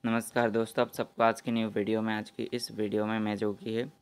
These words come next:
Wipro company का share price के बारे में discuss करने वाला हूँ। क्या कुछ stock पे देखने को मिल सकता है, खास करके अगला twenty September के दिन के लिए। तो video को end तक ज़रूर देखना। मैं इसका एनालाइज, हम्म,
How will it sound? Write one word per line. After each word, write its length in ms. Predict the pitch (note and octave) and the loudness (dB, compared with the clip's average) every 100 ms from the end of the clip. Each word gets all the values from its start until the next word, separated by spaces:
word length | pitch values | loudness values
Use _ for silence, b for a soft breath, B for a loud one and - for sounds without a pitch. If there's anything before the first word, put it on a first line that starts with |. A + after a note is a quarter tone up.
| _ _ _ _ _ _ _ _ _ | _ _ _ _ _ _ _ _ _
Wipro 340 | G#2+ G#2+ A#2 A#2 | -6 -2 2 2
company 460 | - A2 A2 A2+ A2 | 2 0 2 0 0
का 120 | A#2+ | -2
share 300 | A2+ A2 G#2+ | 2 4 4
price 320 | G#2+ G#2+ G#2 | 2 0 -2
के 80 | - | -4
बारे 100 | A2 | -2
में 100 | G#2+ | -2
discuss 400 | G#2 - A2+ - | -4 -6 -8 -8
करने 240 | - G#2+ | -4 -2
वाला 180 | G#2+ G#2+ | 0 0
हूँ। 80 | B2 | -2
क्या 180 | - G#2+ | 0 -2
कुछ 160 | G#2+ G#2+ | 0 -4
stock 260 | - G#2 - | -2 -2 -2
पे 120 | A#2+ C#3+ _ _ _ _ _ _ _ _ - | -6 -6 _ _ _ _ _ _ _ _ -6
देखने 420 | G#2+ G#2+ A2 A2 | 0 0 0 -4
को 120 | G#2 | -2
मिल 180 | G#2+ G#2+ | -2 -2
सकता 320 | G#2 G#2+ - | -4 -8 -2
है, 80 | A2 | -2
खास 260 | G#2 G#2+ - | -2 -4 -4
करके 280 | G#2+ G#2 G#2+ | -8 -6 -4
अगला 360 | G#2 G#2+ G#2 G#2 - _ _ _ _ _ _ - | -4 -2 -2 -4 -10 _ _ _ _ _ _ -16
twenty 380 | - A2 G#2 G#2 | -8 -6 -6 -6
September 540 | - G#2 - A2 G#2+ | -6 -6 -4 -2 -2
के 140 | G#2 G#2+ | -2 -2
दिन 200 | G#2+ G#2+ | -2 -2
के 120 | G#2+ | -2
लिए। 160 | B2 D3+ _ _ _ _ _ _ _ _ _ _ | -4 -8 _ _ _ _ _ _ _ _ _ _
तो 140 | A#2 G#2+ | -4 0
video 340 | A2 G#2+ A2 | 0 2 0
को 140 | A2 | 2
end 220 | A2+ G#2+ G#2 | 2 2 0
तक 100 | A2 | -4
ज़रूर 300 | G#2 G#2+ G#2+ | -2 -2 0
देखना। 300 | G#2 G#2 B2 | 0 -2 -2
मैं 180 | A#2+ G#2 | -4 -2
इसका 240 | G#2 - G#2+ | -4 -4 -4
एनालाइज, 420 | G2+ G#2 G#2+ - - _ _ _ _ _ _ _ _ _ | -2 -2 -2 -6 -18 _ _ _ _ _ _ _ _ _
हम्म, 600 | B2 G#2 G2+ G2+ G2+ G2+ | -14 -8 -6 -6 -6 -8